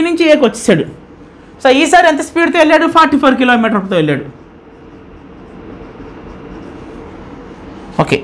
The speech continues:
ఇక్కడ వరకు information మీకు అర్థమైంది కదండి. ఒక person ఒక ప్లేస్కి వెళ్ళాడు, దాన్ని నేను B అనే place అనుకున్నాను. So ఏ నుంచి first case, Case వన్లో ఏ నుంచి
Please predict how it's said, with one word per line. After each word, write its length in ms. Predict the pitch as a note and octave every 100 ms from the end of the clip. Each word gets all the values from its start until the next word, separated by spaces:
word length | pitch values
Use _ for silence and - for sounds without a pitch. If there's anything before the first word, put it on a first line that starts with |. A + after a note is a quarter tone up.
| -
ఇక్కడ 140 | G3 A#3+
వరకు 140 | C4 A#3+
information 340 | B3 B3 C4
మీకు 100 | A#3
అర్థమైంది 280 | G3 A3+ A#3 A#3
కదండి. 200 | A3+ F4+ -
ఒక 120 | D3 F#3+ G3+
person 360 | G3+ A#3+ C#4+ C#4+
ఒక 100 | C4+ G#3
ప్లేస్కి 320 | G3+ G3+ -
వెళ్ళాడు, 240 | G3+ G3 B3+ G#3+
దాన్ని 200 | G3 G3+
నేను 120 | A3+ F#3+ E3
B 80 | A3+ A3
అనే 120 | G#3+ G#3
place 220 | F#3+ F#3+ A3+
అనుకున్నాను. 360 | G3 F3+ G#3+ D#4+ - -
So 40 | A3+ A3 A#3
ఏ 20 | B3+
నుంచి 180 | C#4+ C#4+ C4
first 300 | A#3 - E4+ -
case, 320 | C4 A#3+ C#3+ - - - -
Case 300 | C4 D4+ D4+ D#4
వన్లో 220 | C#4 D4+ C4 C4
ఏ 20 | C#4+
నుంచి 200 | C#4 C#4